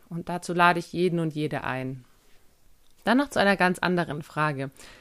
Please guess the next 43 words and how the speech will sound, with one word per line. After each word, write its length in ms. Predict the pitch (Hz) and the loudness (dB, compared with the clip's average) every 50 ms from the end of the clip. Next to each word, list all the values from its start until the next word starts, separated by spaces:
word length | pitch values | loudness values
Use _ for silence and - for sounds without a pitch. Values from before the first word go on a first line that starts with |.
| _ _ _ | _ _ _
Hey 120 | - 220 | -6 -4
Petra, 360 | 214 - 254 240 - - 165 | 0 0 0 0 2 0 0
du 100 | 156 160 | 2 2
hattest 340 | 170 175 - 196 175 - - - | 0 -2 -2 -4 -8 -10 -8 -4
im 200 | 196 185 180 - | -2 -2 0 0
April 400 | - 175 170 - - - 226 247 | 0 -2 -2 -2 -2 0 0 2
angekündigt, 880 | - 170 190 214 220 214 - - 220 208 208 208 214 - - - - - | 2 2 2 2 0 -2 -2 0 0 2 2 2 0 -4 -8 -10 -4 -2
dass 200 | 170 170 - - | -2 -2 -2 -6
es 100 | 160 - | -12 -10
bald 380 | - - 151 151 156 165 - - | -6 -4 -2 -2 -2 -2 -2 -4
einen 260 | 165 160 156 156 151 | -4 -4 -4 -4 -2
weiteren 460 | 156 156 160 - 180 160 - 156 147 | -2 -4 -4 -4 -8 -8 -8 -8 -6
Podcast-Kanal 840 | - - 180 - - 175 165 160 - - - 156 151 156 156 160 160 | -6 -8 -8 -4 -4 -4 -4 -4 -6 -10 -8 -6 -2 -2 0 -2 -2
zum 180 | - - 170 165 | -4 -8 -12 -10
Thema 240 | - 170 165 160 160 | -8 -6 -4 -4 -4
Unterwegssein 640 | - 160 156 160 151 147 160 175 - - 165 156 | -4 -4 -4 -4 -4 -4 -4 -6 -6 -6 -6 -6
und 180 | 147 139 - - | -6 -6 -4 0
Reisen 340 | 151 160 180 196 - 165 151 | 2 2 2 0 0 -4 -4
geben 300 | 131 139 135 135 135 113 | -4 -4 -4 -6 -6 -6
wird. 220 | 131 131 127 143 | -6 -6 -6 -4
Wie 140 | 147 170 190 | -4 -2 -2
sieht's 280 | 175 - 208 202 - - | -2 -2 -2 -2 -2 -4
denn 180 | - 190 190 175 | -2 0 0 0
damit 420 | - 131 - 147 165 196 - - | -2 -2 -2 -2 -4 -4 0 0
aus? 340 | 170 147 - - - - - 170 | 0 0 0 -4 -10 -14 -14 -12
<laughs> 60 | - - - - - - - - - - - - - - - - - - | -12 -12 -12 -14 -16 -16 -16 -16 -14 -14 -14 -14 -14 -14 -16 -14 -10 -10
Es 160 | - 156 - | -10 -8 -4
ist, 300 | - 160 156 - - - | -4 -4 -4 -4 -6 -4
ähm, 360 | 156 151 139 151 180 196 208 202 | -4 -4 -4 -4 -4 -6 -6 -4
ja, 400 | 185 180 165 165 196 240 277 330 - - - - 240 | 0 2 2 4 2 2 0 -4 -6 -12 -10 -6 -4
<laughs> 260 | 220 214 202 - 208 | -4 -4 -4 -2 -2
es 160 | 220 175 - | -4 -2 -2
ist 280 | - 185 185 - - - | -6 -8 -8 -8 -4 0
schön, 180 | - 208 226 233 | 2 2 2 2
dass 300 | 208 180 180 - - - - 156 | 0 -2 -4 -8 -8 -8 -6 -6
danach 380 | 147 165 175 185 185 226 - - | -4 -2 0 0 0 0 -2 -4
gefragt 460 | - 170 - - 170 165 - - - | -12 -12 -6 -4 -4 -4 -4 -4 -4
wird, 200 | 160 190 233 - | -4 -4 -4 -4
dass 140 | 190 156 - | -8 -10 -8
da 60 | - | -8
anscheinend 340 | 165 160 - - 151 143 - | -8 -6 -6 -8 -8 -8 -8
Interesse 400 | 147 - - 143 143 - - 156 | -10 -10 -10 -10 -8 -8 -10 -12
besteht. 460 | - 165 - - - 170 214 - | -12 -14 -10 -6 -4 -4 -4 -4